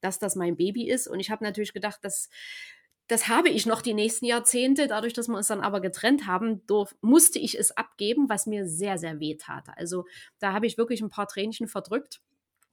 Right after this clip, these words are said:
Und, aber nichtsdestotrotz ist das für mich, ja, eine, eine Herzensangelegenheit. Ich mache das gerne, das Coaching. Es erfüllt mich. Ich liebe es, meine Kunden,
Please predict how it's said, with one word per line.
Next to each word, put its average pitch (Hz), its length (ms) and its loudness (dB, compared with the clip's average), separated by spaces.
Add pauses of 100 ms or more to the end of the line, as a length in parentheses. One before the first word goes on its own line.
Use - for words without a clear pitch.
(240)
Und, 220 340 2 (340)
aber 240 160 8
nichtsdestotrotz 285 1120 6 (100)
ist - 280 2
das 254 220 2
für 240 160 0
mich, 254 480 2 (520)
ja, 220 440 4 (560)
eine, 220 400 4
eine 220 200 2
Herzensangelegenheit. 262 1000 2
Ich - 140 -4
mache 233 260 0
das 277 200 -2
gerne, 240 480 0
das 233 240 -6
Coaching. 233 640 2
Es 214 120 -4
erfüllt 262 560 2
mich. 294 280 2
Ich 220 100 -6
liebe 254 440 4
es, 269 200 -2
meine 220 260 -2
Kunden, 247 580 0